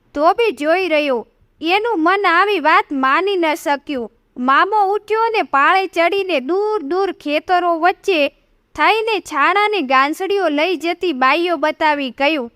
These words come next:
"જો પેલી, પેલી બાઈઓ સુખડીની ગાંસડી બાંધીને લઈ જાય છે." ધોબીએ તો એ જોયું ને મોઢામાં પાણી આવ્યું.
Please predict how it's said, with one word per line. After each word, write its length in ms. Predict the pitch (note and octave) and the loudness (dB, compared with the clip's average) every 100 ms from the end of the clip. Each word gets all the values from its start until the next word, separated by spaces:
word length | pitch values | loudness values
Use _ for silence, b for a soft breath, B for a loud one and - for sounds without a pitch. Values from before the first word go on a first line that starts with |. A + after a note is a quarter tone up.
| _ _ _ - | _ _ _ -2
"જો 200 | A4 A#4 | 0 0
પેલી, 520 | F4+ E4+ E4+ C#4 A3+ _ _ - | -2 -2 -2 -4 -10 _ _ -4
પેલી 280 | F4 G4+ F#4 | -2 0 0
બાઈઓ 440 | C#4 D#4 F#4 F#4 | 0 0 0 -2
સુખડીની 640 | F4 E4+ F#4 G#4+ G#4+ G4 | -4 -8 -6 -4 -2 -2
ગાંસડી 600 | A#3 C4 C4+ E4+ G4+ G4+ | -2 2 2 0 -4 -4
બાંધીને 600 | D#4 D4+ D#4+ E4+ F4 D#4+ | 0 0 0 -2 -2 -2
લઈ 260 | C#4 C#4 D#4 | 0 -2 -2
જાય 340 | C#4+ C#4 C4+ | 0 2 2
છે." 400 | C4 C#4+ A#3 G#3 _ - | -2 -6 -6 -8 _ -10
ધોબીએ 580 | C#4+ C#4+ E4 G#4+ A#4 A#4 | -2 0 0 0 0 -2
તો 200 | A4 F4 | -2 0
એ 200 | F#4+ F#4 | 0 -2
જોયું 480 | D4 D#4 G4+ A4+ | -2 -2 -2 -2
ને 100 | G#4 | -4
મોઢામાં 600 | C4 B3 C4+ F4+ F4 E4 C4 | -4 -4 -2 2 2 2 0
પાણી 440 | B3+ C#4 D#4 C#4+ | 0 0 0 0
આવ્યું. 420 | C4+ D4 D#4+ A#3 | 2 2 -2 -6